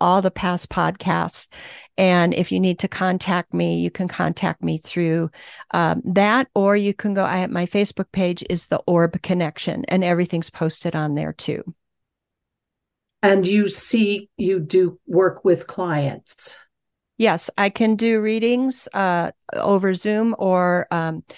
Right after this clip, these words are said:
Speaker 1: my husband, he built me a spirit, a, a she shed, and I call it my spirit shack. So it's my
Speaker 2: Uh-huh.
Speaker 1: office. <laughs> So I see clients
Speaker 2: Uh-huh.
Speaker 1: in my spirit shack. Yeah.
Speaker 2: Mm-hmm. And, um, when you see clients,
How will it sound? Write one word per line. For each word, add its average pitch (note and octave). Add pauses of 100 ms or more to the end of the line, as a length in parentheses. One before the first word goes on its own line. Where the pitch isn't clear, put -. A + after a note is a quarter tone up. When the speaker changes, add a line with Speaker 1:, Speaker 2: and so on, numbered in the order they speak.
(120)
Speaker 1:
my F3+
husband, F3+ (400)
he A3+
built A3
me G#3+
a G3
spirit, F3+
a, F3
a E3+
she -
shed, F3
and F3
I -
call F3+
it -
my E3+
spirit F3
shack. -
So -
it's E3+
my F#3
Speaker 2:
Uh-huh. D#3+
Speaker 1:
office. E3 (120)
<laughs> C4+
So G#3
I F#3+
see F#3+
clients E3+
Speaker 2:
Uh-huh. -
Speaker 1:
in F3+
my F3
spirit F3+
shack. -
Yeah. F3+ (380)
Speaker 2:
Mm-hmm. E3+ (600)
And, G#3 (100)
um, F#3+ (800)
when B3
you A3+
see G#3+
clients, G3